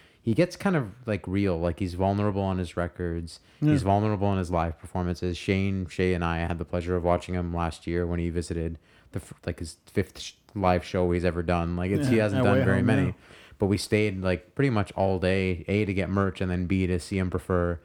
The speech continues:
Speaker 1: uh, sorry, to he-, see him perform live. And it was one of the most intimate shows I've ever been to. It was
Speaker 2: Mm-hmm.
Speaker 1: like, I still think about that show because I haven't been to a concert that felt that, like, tight knit, like, the people around you, the actual set itself, the way that Frank was kind of interacting with the crowd. Like, it just felt like you were in a room with him.
Speaker 2: Yeah.
Speaker 1: Like, it didn't feel really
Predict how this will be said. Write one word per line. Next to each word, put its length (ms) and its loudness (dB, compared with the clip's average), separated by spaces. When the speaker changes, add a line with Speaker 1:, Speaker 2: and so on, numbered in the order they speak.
Speaker 1:
uh, 140 0
sorry, 240 2
to 120 -2
he-, 140 0
see 220 -4
him 80 -2
perform 360 -4
live. 280 2
And 100 -2
it 40 -4
was 120 -4
one 80 0
of 60 -2
the 60 -2
most 200 -6
intimate 300 -6
shows 200 -4
I've 120 -2
ever 160 -6
been 180 -2
to. 160 -4
It 80 -2
was 220 -6
Speaker 2:
Mm-hmm. 260 0
Speaker 1:
like, 100 -8
I 40 -2
still 260 0
think 180 2
about 220 0
that 180 -2
show 280 0
because 260 -4
I 60 0
haven't 260 -4
been 140 -4
to 120 0
a 40 -4
concert 400 -4
that 120 -8
felt 280 -6
that, 260 -4
like, 180 -12
tight 280 -6
knit, 360 -2
like, 100 -6
the 60 -6
people 280 -4
around 340 2
you, 440 -2
the 80 2
actual 260 0
set 240 -2
itself, 520 -4
the 80 -6
way 120 2
that 100 0
Frank 300 -2
was 120 -6
kind 200 -6
of 100 -4
interacting 480 -2
with 80 -8
the 80 -12
crowd. 400 -2
Like, 140 -6
it 60 -6
just 200 -12
felt 140 0
like 120 -4
you 80 -6
were 100 -2
in 80 -4
a 60 -4
room 260 -2
with 160 -6
him. 100 -2
Speaker 2:
Yeah. 80 2
Speaker 1:
Like, 80 0
it 60 -6
didn't 200 -4
feel 200 -4
really 340 -4